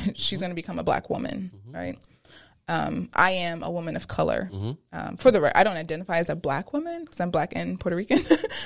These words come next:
Speaker 1: So I'm, I'm mixed, but I recognize that the world may see me as a woman of color or a black woman,
Speaker 2: Well, I hate to
Speaker 1: depending on
Speaker 2: break
Speaker 1: where
Speaker 2: it to
Speaker 1: I
Speaker 2: you.
Speaker 1: am.
Speaker 2: You're not a white dude.
Speaker 1: Uh, I am not a white dude.
Speaker 2: I don't know
Speaker 1: And
Speaker 2: when you figured that out, but
Speaker 1: <laughs>
Speaker 2: if, if today is your first day knowing that, then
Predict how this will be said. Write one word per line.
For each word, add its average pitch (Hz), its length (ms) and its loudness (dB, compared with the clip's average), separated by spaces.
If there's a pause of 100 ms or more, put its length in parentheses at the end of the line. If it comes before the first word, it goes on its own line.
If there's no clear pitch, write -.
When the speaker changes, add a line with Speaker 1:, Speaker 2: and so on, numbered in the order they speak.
Speaker 1:
So 190 160 8
I'm, 175 280 4
I'm 190 200 -2
mixed, - 500 -2
but 180 160 10
I 170 80 12
recognize 165 460 2
that 160 120 0
the 160 80 2
world 160 360 4
may 165 180 0
see 165 200 -2
me 160 200 -2
as 156 160 4
a 165 60 4
woman 160 260 2
of 165 80 -4
color 175 260 6
or 294 280 8
a 285 40 4
black 294 260 0
woman, - 220 -6
Speaker 2:
Well, 123 120 6
I 131 60 8
hate 147 60 6
to - 60 0
Speaker 1:
depending - 40 0
on 120 40 -2
Speaker 2:
break 127 160 8
Speaker 1:
where 110 60 2
Speaker 2:
it 104 60 -6
to 107 60 0
Speaker 1:
I 95 60 2
Speaker 2:
you. 95 60 2
Speaker 1:
am. 101 60 0
Speaker 2:
You're 104 140 -2
not 104 140 2
a 98 40 4
white 90 260 0
dude. 76 280 -4 (320)
Speaker 1:
Uh, 170 100 2 (180)
I 233 140 8
am 247 200 2
not 233 220 4
a 220 60 4
white 202 280 2
dude. - 460 -2
Speaker 2:
I - 40 -2
don't 101 100 4
know 107 60 8
Speaker 1:
And 107 60 6
Speaker 2:
when 107 80 6
you 104 80 4
figured 98 280 2
that 85 140 4
out, 82 160 0 (140)
but - 140 8 (420)
Speaker 1:
<laughs> 571 440 4
Speaker 2:
if, - 100 4 (260)
if - 240 0
today 104 300 4
is 98 160 2
your 92 100 -2
first 90 300 -2
day 69 320 -6 (320)
knowing 78 240 -2
that, 73 160 -12 (100)
then - 160 -16